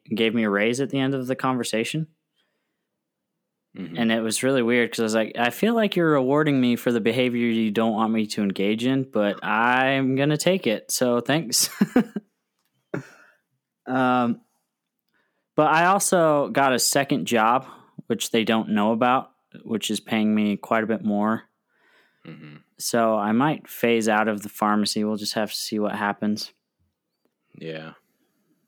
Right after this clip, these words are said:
Speaker 2: Well,
Speaker 1: Yeah.
Speaker 2: So you didn't exactly get to apply the principle,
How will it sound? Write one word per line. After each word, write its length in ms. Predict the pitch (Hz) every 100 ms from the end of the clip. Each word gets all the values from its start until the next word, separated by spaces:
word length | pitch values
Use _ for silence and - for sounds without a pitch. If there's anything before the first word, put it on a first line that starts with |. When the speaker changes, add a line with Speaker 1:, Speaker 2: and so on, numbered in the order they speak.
| - _ _ _ _ -
Speaker 2:
Well, 160 | 92 98
Speaker 1:
Yeah. 140 | 98 - _ _ _ _ - _ _ _ _ -
Speaker 2:
So 140 | -
you 220 | 92 92 92
didn't 320 | 104 107 85
exactly 500 | 95 101 101 - 92
get 220 | 90 -
to 140 | -
apply 280 | 87 - 90
the 100 | 80
principle, 600 | - 98 92 82 76 76